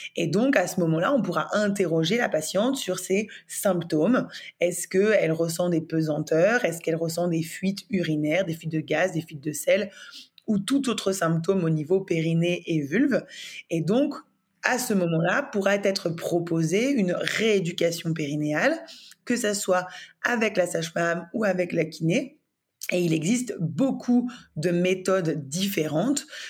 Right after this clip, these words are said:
de rééducation périnéale, donc la patiente devrait pouvoir trouver quelque chose qui, euh, lui convienne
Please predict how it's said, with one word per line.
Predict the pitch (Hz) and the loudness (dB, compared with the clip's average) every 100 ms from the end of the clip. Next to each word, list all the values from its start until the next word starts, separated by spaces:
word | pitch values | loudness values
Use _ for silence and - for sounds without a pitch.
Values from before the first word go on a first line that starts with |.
| - | -4
de | 160 | 2
rééducation | 185 160 160 165 151 - 214 | 2 2 0 0 -2 0 0
périnéale, | 202 160 156 151 170 240 | 0 2 0 2 2 2
donc | 185 196 | 2 2
la | 165 - | 0 -2
patiente | 165 - 214 | -4 0 0
devrait | 190 165 165 196 | 2 0 0 -4
pouvoir | 175 160 156 | -2 -4 -4
trouver | - 151 160 220 - - - - | -8 -4 -2 -2 -4 -18 -16 -4
quelque | 175 165 156 | -2 -2 -4
chose | - 180 196 | 0 0 0
qui, | - 185 202 202 - - 160 | -4 -2 -2 -2 -14 -12 -6
euh, | 143 | 0
lui | 160 220 | 2 0
convienne | - 175 160 143 160 208 | 0 -2 -2 0 0 0